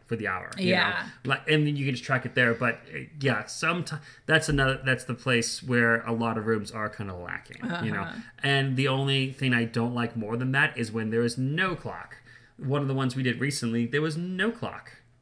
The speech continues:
Speaker 1: available in, uh, one of the rooms, the, um, the museum one that we did.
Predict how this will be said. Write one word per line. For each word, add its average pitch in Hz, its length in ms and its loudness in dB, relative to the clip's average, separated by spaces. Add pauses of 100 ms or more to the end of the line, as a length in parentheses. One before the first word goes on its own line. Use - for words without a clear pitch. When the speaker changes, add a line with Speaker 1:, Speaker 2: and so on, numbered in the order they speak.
(120)
Speaker 1:
available 117 560 2
in, 120 340 2
uh, 113 180 0
one 110 200 -2
of 107 60 -4
the 104 60 -4
rooms, 101 480 -8 (220)
the, 120 280 2
um, 107 520 -2
the 107 200 -4
museum 117 440 -2
one 107 140 -2
that 101 80 -8
we 101 100 -10
did. 101 300 -8